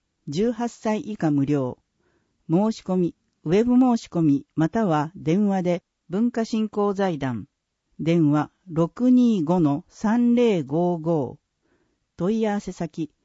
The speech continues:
ことサウンド合同会社、基礎。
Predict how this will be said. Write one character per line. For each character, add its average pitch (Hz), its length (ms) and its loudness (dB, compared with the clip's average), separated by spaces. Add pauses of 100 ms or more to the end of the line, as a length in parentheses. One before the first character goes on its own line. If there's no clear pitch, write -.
(220)
こ 180 140 -8
と 226 120 -2
サ 240 200 -2
ウ 220 120 0
ン 156 120 2
ド 131 260 -4
合 196 340 0
同 214 220 2
会 190 220 0
社、 131 360 -8
基 - 100 -10
礎。 160 240 -4